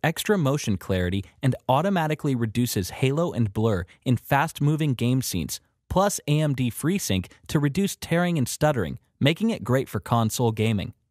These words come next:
The key features are screen, sixty-five inch four K U H D Q led display with one hundred twenty hertz refresh rate. Quantum features, quantum processor, quantum H D R sixteen X,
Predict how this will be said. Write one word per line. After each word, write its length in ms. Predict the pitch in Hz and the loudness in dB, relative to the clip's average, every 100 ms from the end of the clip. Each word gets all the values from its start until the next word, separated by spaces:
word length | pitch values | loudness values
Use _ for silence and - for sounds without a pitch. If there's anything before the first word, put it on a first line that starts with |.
| _ _ _ _ - | _ _ _ _ 2
The 80 | |
key 200 | 139 190 | 2 2
features 440 | 180 190 190 123 101 | 0 0 2 0 2
are 260 | 92 123 - _ _ | 2 0 -4 _ _
screen, 560 | - - - 180 123 - _ _ _ - | -6 -2 2 2 0 -6 _ _ _ -4
sixty-five 680 | - 180 - 196 185 180 127 | -2 0 0 2 2 2 2
inch 280 | 117 - - | 0 0 -8
four 260 | - 160 165 | -2 0 0
K 360 | - 123 117 - | 0 0 -2 -2
U 240 | 123 160 | 0 2
H 240 | 175 - | 0 -4
D 240 | - 135 - | -2 -2 -4
Q 200 | - 165 | -4 0
led 260 | 165 147 135 | 0 0 -2
display 520 | 113 - 107 104 113 - | -4 -4 0 0 0 -2
with 160 | 120 131 | -2 0
one 120 | 117 | 0
hundred 360 | - 180 190 | 0 -2 -2
twenty 240 | - 151 139 | -2 -2 0
hertz 340 | 113 117 - | 0 -2 -2
refresh 460 | 107 110 95 85 - | -2 0 0 -2 -2
rate. 220 | 82 - _ _ _ _ _ | -4 -6 _ _ _ _ _
Quantum 360 | - 165 175 170 | 2 2 2 0
features, 540 | 175 170 110 71 - - _ _ | 0 0 -2 -2 -6 -14 _ _
quantum 320 | - 160 202 | 0 2 2
processor, 640 | 185 143 127 - 92 113 110 - | 2 2 0 0 -2 0 -2 -6
quantum 380 | - 139 156 175 - | 0 2 2 -2 0
H 280 | 139 143 - | -2 -2 -2
D 140 | 143 | 0
R 120 | 123 120 | 0 0
sixteen 540 | - 143 - 147 139 | -2 -4 -2 -2 0
X, 340 | 98 107 - | 0 -2 -6